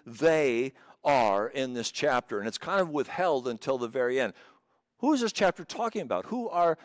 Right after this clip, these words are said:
they? Who are the ones on this highway? And towards the end of the chapter, it becomes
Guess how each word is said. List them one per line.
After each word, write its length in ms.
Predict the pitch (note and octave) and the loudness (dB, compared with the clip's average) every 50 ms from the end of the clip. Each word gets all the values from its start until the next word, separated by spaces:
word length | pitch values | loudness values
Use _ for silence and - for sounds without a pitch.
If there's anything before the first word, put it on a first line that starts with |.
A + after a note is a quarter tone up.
| - - - | -14 -16 -4
they? 400 | B2 C#3+ G#3 G#3 F#3+ E3 C#3 B2+ | 0 4 6 8 8 8 6 4
Who 240 | D#3 G#3 A#3 A3 | 2 0 0 2
are 240 | G3 F#3 F3 E3 D3 | 4 6 6 4 2
the 200 | C3+ D3+ F3+ E3+ | 2 2 2 2
ones 640 | D#3 C#3+ E3 F#3 F#3+ F3+ E3 C#3 C3+ C3 - - - - - | 2 4 4 4 4 4 2 0 -2 -6 -8 -10 -8 -4 0
on 300 | D3+ D#3 D#3+ D#3+ D#3 C3+ | 0 2 2 0 -2 -2
this 320 | D3 D3 C#3 - - - - - - _ - - | 0 0 0 0 -4 -8 -12 -20 -20 _ -14 -8
highway? 580 | - F#3+ G3 G3 F3+ D#3 B2 A#2+ A#2+ B2 C3+ | -4 0 2 2 2 4 4 2 2 2 0
And 180 | C#3+ C#3 C#3 - | -2 -6 -6 -4
towards 280 | - F3+ F3+ C#3+ - | -4 -4 -4 -2 -4
the 180 | - D#3+ - - | -8 -8 -4 -2
end 160 | F3 G3+ A3+ | -2 0 0
of 100 | A#3 G#3+ | 0 -2
the 80 | G3+ F3+ | -2 -4
chapter, 560 | - - - F#3+ G3+ G3 F#3+ F#3 - C3+ C3 | -4 -2 0 2 2 2 2 0 -2 -2 -2
it 80 | C3+ D#3+ | -2 -2
becomes 480 | D3 C3+ - - D#3+ E3 E3 D3+ - | -4 -6 -4 -4 -4 -4 -4 -8 -10